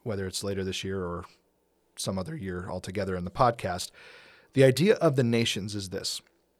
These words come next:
The people of, of earth were rebelling against God in chapter eleven, so God separated them by language. And if you separate people by language, they get separated by language, but then that leads to cultures, that leads to different ways of doing things,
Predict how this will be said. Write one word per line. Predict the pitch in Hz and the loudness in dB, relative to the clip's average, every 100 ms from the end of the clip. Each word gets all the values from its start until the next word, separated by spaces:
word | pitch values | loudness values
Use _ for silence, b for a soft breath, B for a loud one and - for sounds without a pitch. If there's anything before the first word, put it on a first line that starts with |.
| _ _ _ _ _ _ _ - | _ _ _ _ _ _ _ -10
The | 117 | -10
people | - 180 190 175 | 0 2 6 4
of, | 123 | 4
of | - 117 | -4 -2
earth | 127 127 - - | 2 2 2 -2
were | 113 | 0
rebelling | 104 101 120 139 | 2 2 2 2
against | 117 113 - | 0 -2 -2
God | 120 107 | -2 0
in | 101 | -2
chapter | 92 104 95 | -2 -4 -4
eleven, | 90 113 117 92 | -2 2 2 0
so | 95 120 | -4 -2
God | 104 117 117 | 2 2 0
separated | - - 165 - 113 98 | -6 -2 0 2 2 2
them | 101 98 | -4 -4
by | 95 | -4
language. | 92 104 110 101 - - B B B B B - | -4 -4 -4 -6 -10 -12 B B B B B 0
And | 127 113 - | 2 2 0
if | 135 | 0
you | 151 | 2
separate | - 220 170 120 | 2 6 6 6
people | 143 131 | 4 2
by | 104 | 4
language, | 101 104 120 120 90 87 117 - - _ _ - | 2 2 2 0 -2 -4 -6 -8 -10 _ _ -10
they | 123 120 113 | 2 4 4
get | 113 | 0
separated | 135 117 104 98 | 0 2 0 0
by | 92 | 0
language, | 113 120 120 113 - | 0 2 0 -2 -8
but | 113 | -4
then | 104 | -2
that | 104 | -2
leads | 110 110 | -2 -4
to | - | -4
cultures, | 110 - 101 - 104 104 - | -10 -6 -6 -4 -6 -8 -6
that | 104 | -6
leads | 104 98 | -6 -6
to | - | -8
different | 98 - 95 110 | -10 -8 -12 -10
ways | 113 98 92 | -8 -8 -8
of | 90 | -4
doing | 143 131 | 0 0
things, | - 85 90 | -2 -8 -10